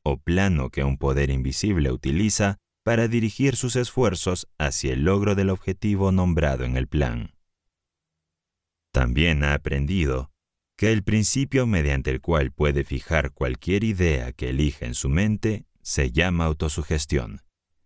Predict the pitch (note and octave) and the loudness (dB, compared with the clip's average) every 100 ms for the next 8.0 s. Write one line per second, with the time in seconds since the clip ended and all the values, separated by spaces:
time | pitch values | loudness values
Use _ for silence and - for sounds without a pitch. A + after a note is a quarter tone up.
0 | _ _ - B2+ C3 B2+ A#2+ C#3 - B2 | _ _ 0 0 2 0 0 -2 0 0
1 | B2+ A#2 A2 A2 A2+ G#2+ G#2+ G#2 - _ | 0 0 0 2 2 0 0 -2 -2 _
2 | - B2 B2 A2 - G#2 G#2+ G#2 G2 F#2 | -2 2 2 0 -2 -2 0 2 2 2
3 | G2 F2 F2+ E2+ D#2 D2+ C2+ - - C#2+ | -2 0 0 0 2 0 0 -4 -2 -2
4 | C2+ B1+ B1 A#1 A#1 A1+ - _ _ _ | 0 -2 -2 -4 -8 -12 -12 _ _ _
5 | _ _ _ _ _ _ _ _ _ E2 | _ _ _ _ _ _ _ _ _ 2
6 | D2 - C#2+ C2+ C#2 - G#2 - B1+ B1+ | 2 0 -4 0 -2 0 -4 -2 -2 -2
7 | B1+ C2+ - D2+ C#2 - F#2 E2 B1+ | -2 -2 -2 -2 -2 -2 0 0 0